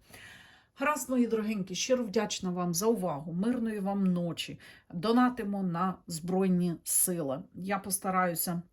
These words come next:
е, покласти, е, закріпити нижнє повідомлення,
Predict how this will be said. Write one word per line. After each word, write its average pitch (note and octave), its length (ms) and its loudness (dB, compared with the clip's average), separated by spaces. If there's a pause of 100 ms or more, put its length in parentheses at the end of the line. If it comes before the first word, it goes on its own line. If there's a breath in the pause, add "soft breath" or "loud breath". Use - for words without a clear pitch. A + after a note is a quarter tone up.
(800)
е, E3+ 460 0
покласти, F3 720 -2 (400 loud breath)
е, D#3 520 -4 (160)
закріпити F3 840 -6 (200)
нижнє E3 760 -2
повідомлення, F3 880 -2